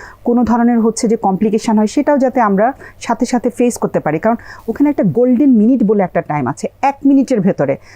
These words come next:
মায়ের গর্ভ থেকে বের হওয়া পর্যন্ত বাচ্চার শ্বাস প্রশ্বাস হওয়া, এই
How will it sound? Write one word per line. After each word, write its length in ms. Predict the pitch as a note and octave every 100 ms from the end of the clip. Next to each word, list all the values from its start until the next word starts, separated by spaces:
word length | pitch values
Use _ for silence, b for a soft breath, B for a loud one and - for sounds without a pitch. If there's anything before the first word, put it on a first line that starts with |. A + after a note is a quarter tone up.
| B
মায়ের 220 | E3+ F#3+ F#3+
গর্ভ 320 | F#3 F#3+ C4+
থেকে 260 | C4+ D4+
বের 220 | A3 F#3+ G3
হওয়া 140 | A3
পর্যন্ত 380 | G#3 A3+ A#3 A#3
বাচ্চার 340 | E3 E3 -
শ্বাস 300 | G#3 A3 G#3+
প্রশ্বাস 420 | - C4 - A#3+ D#3+
হওয়া, 120 | C3+ B B B -
এই 180 | C4+